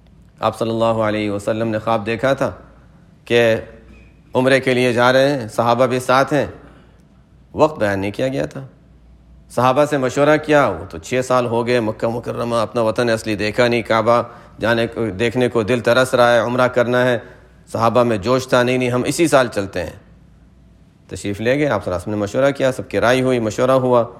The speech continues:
چلنا شروع ہوئے، لیکن رکاوٹ آ گئی۔ آپ صلی اللہ علیہ وسلم کو عمرہ میں ہونے کے، احرام میں ہونے کے باوجود، صحابہ کے احرام میں ہونے کے باوجود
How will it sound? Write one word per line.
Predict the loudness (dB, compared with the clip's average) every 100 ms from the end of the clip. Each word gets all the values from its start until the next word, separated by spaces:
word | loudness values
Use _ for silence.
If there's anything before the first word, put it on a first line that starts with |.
| -20 -4
چلنا | 0 2
شروع | 0 2 4
ہوئے، | 4 4 2 -4 -20 -18 -10
لیکن | -8 -6
رکاوٹ | -6 -2 0 0 0
آ | -2
گئی۔ | -4 -12 -20 _ _ _ _ -6
آپ | -4
صلی | -2
اللہ | 0 0
علیہ | 2 0 0 -2
وسلم | -4 -2 -2 0 0
کو | -2 -2 0
عمرہ | 2 4 4
میں | 2
ہونے | 2 0 0 -2
کے، | -2
احرام | 2 4 4
میں | 4
ہونے | 2 0 0
کے | 2
باوجود، | 4 4 2 0 -2
صحابہ | 0 2 2 2
کے | 2
احرام | 2 2 2
میں | 2
ہونے | 0 0 -2
کے | 0
باوجود | 2 2 0 -2